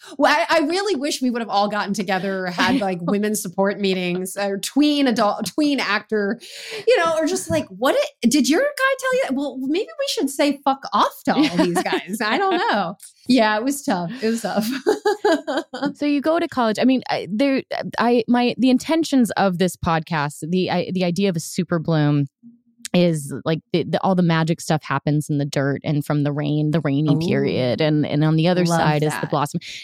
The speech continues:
Speaker 2: Now, every time I have a guest on, there is not always,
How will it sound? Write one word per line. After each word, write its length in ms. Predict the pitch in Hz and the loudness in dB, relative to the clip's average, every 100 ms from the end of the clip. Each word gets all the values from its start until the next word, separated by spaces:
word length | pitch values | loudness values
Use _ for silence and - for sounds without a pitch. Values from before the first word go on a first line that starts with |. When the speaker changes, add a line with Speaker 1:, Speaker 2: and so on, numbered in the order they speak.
| - | 0
Speaker 2:
Now, 160 | 262 - _ _ - - | 0 -2 _ _ -20 -6
every 240 | - 285 302 | -2 0 0
time 160 | 269 | 2
I 60 | 240 | 2
have 160 | 226 190 | 2 2
a 40 | |
guest 280 | 185 180 - | 2 0 0
on, 140 | 175 156 | 0 2
there 120 | 185 | 2
is 160 | 185 175 | 2 2
not 260 | 196 208 - | 2 0 0
always, 580 | 165 165 190 226 226 | 2 2 2 2 -2